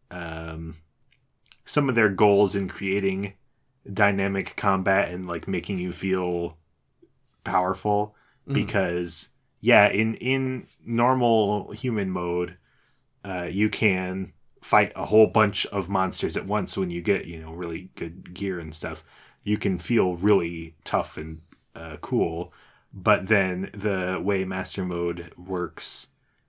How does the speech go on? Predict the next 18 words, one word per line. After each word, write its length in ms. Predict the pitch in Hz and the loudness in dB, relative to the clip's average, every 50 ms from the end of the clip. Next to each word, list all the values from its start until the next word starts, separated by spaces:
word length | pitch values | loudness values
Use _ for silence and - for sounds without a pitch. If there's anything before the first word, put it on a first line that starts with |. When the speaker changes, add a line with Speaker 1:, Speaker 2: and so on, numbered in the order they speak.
| _ _ _ _ _ _ _ _ _ _ _ _ _ | _ _ _ _ _ _ _ _ _ _ _ _ _
Speaker 1:
you 420 | _ 113 104 101 98 87 104 95 - _ | _ -4 -2 0 2 2 2 0 -2 _
end 280 | - 104 117 123 123 117 | -6 -2 -2 0 4 4
up 180 | 117 110 - - | 4 2 2 -2
having 560 | - - 127 123 131 123 135 131 117 110 101 | -4 -2 2 2 2 2 2 0 0 -2 -4
to 520 | - - 117 104 101 98 101 - - - 101 | -2 0 0 2 2 2 0 -2 -4 -8 -12
create 360 | - - 120 113 123 139 - | -8 -4 -2 -2 0 -2 -2
a 80 | 117 110 | 0 -2
strategy 640 | - - 110 95 95 95 95 - - 95 90 90 92 | 0 0 0 2 2 2 2 2 0 -4 -4 -6 -6
where 280 | 90 92 90 87 87 87 | -6 -4 -4 -4 -4 -4
you 460 | 85 85 85 85 85 87 85 85 80 - - - _ - _ _ _ - 92 | -4 -4 -4 -4 -4 -4 -6 -6 -10 -12 -20 -20 _ -20 _ _ _ -16 -12
draw 380 | 90 - 113 107 101 101 101 | -2 2 4 6 8 8 6
one 380 | 98 92 90 92 95 98 104 98 | 6 4 4 2 2 2 2 0
monster 540 | 98 95 92 95 92 90 - - - 92 90 | -2 -2 -2 -2 -2 -2 -4 -2 -2 -2 -2
away 640 | 87 85 87 85 85 85 85 85 85 87 87 - _ _ _ _ _ | -2 -4 -4 -4 -4 -4 -4 -4 -4 -4 -6 -8 _ _ _ _ _
and 160 | 87 85 82 | -16 -14 -12
take 260 | - - 92 82 - | -6 -6 -6 -6 -4
that 220 | - 90 85 82 82 | -6 -8 -8 -8 -8
down, 500 | - 87 85 85 82 82 85 82 85 87 | -8 -8 -6 -6 -6 -6 -8 -8 -10 -12